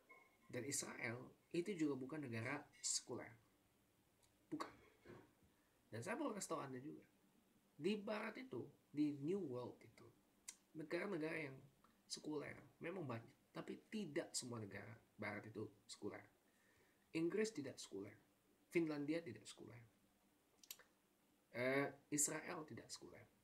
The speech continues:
<clears throat> Ya, terus apa lagi? Ya, Denmark tidak sekuler, Islandia tidak sekuler.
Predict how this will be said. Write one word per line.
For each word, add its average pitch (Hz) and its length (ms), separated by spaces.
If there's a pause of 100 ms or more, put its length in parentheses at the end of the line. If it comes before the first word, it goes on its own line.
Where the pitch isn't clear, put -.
(600)
<clears throat> 139 300 (1200)
Ya, - 160
terus - 160
apa 98 240
lagi? - 160 (1400)
Ya, - 80 (640)
Denmark 151 480
tidak 104 160
sekuler, - 400 (640)
Islandia 156 560
tidak - 240
sekuler. - 400